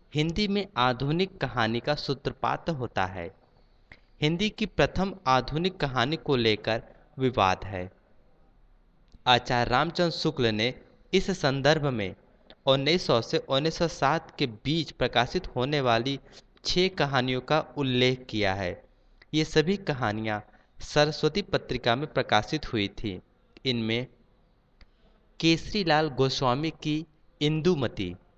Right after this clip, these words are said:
सन उन्नीस सौ प्रकाशन की दृष्टि से सबसे पहले है। इसके बाद गोस्वामी की ही दूसरी कहानी गुलबहार उन्नीस सौ दो, भगवान दास की प्लेग की चुड़ैल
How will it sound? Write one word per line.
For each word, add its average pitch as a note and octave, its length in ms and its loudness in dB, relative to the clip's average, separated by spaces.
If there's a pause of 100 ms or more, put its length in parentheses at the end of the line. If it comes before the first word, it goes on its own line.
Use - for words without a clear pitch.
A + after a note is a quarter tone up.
(540)
सन C#3 260 -2 (160)
उन्नीस A#2 400 -2
सौ D3 140 0 (1040)
प्रकाशन C#3 500 2
की F3 180 0
दृष्टि B2+ 360 -2
से D3+ 200 0 (360)
सबसे - 380 -2 (100)
पहले G#2+ 360 0
है। F2+ 220 -12 (600)
इसके D3+ 300 0
बाद A#2+ 380 0 (360)
गोस्वामी C#3 640 2
की D#3 220 0
ही D#3 180 2
दूसरी B2+ 420 -2
कहानी A#2+ 540 -2 (580)
गुलबहार A2 880 2 (500)
उन्नीस C#3 320 -2
सौ E3 120 2
दो, A2 440 -2 (720)
भगवान C3+ 520 0
दास A2+ 380 2
की D#3+ 260 -4 (760)
प्लेग D3 380 4
की E3+ 160 2
चुड़ैल G#2+ 580 2